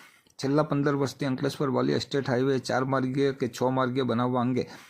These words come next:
અવારનવાર રજૂઆતો રાજ્ય સરકાર સમક્ષ કરાઈ છે, પરંતુ આ દિશામાં હજી સુધી કોઈ નક્કર કામગીરી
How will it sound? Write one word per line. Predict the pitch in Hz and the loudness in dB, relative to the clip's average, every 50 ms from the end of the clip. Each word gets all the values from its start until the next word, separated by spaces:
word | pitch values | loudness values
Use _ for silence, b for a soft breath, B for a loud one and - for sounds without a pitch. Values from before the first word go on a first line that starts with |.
| B B - | B B -4
અવારનવાર | - 113 131 139 139 135 135 135 139 139 | -2 0 2 2 2 2 2 2 2 2
રજૂઆતો | 123 120 117 117 123 127 131 131 127 - 123 | 2 2 0 0 2 2 0 0 0 -2 -2
રાજ્ય | 113 110 117 127 135 | -2 0 0 0 -2
સરકાર | 123 - 123 120 117 - 131 | -2 -2 -2 -4 -2 -2 -4
સમક્ષ | 123 - 117 123 127 127 - | -2 0 -2 -2 -2 -4 -4
કરાઈ | - - - 95 90 | -6 -4 -4 -4 -4
છે, | - - - | -4 -6 -6
પરંતુ | - 113 117 131 131 - 127 | -4 -2 -2 -2 0 0 0
આ | 131 | 0
દિશામાં | 135 131 120 - 131 131 131 123 107 | 2 0 -2 -2 -2 0 0 0 0
હજી | 107 123 | 0 -2
સુધી | 123 - 131 127 131 | -2 -4 -2 -2 -2
કોઈ | 127 - 131 127 | 0 0 0 0
નક્કર | 117 107 - - 135 131 | 0 -2 -4 -4 -6 -4
કામગીરી | - 117 117 123 123 123 127 117 - | -2 -2 -2 0 0 0 0 0 0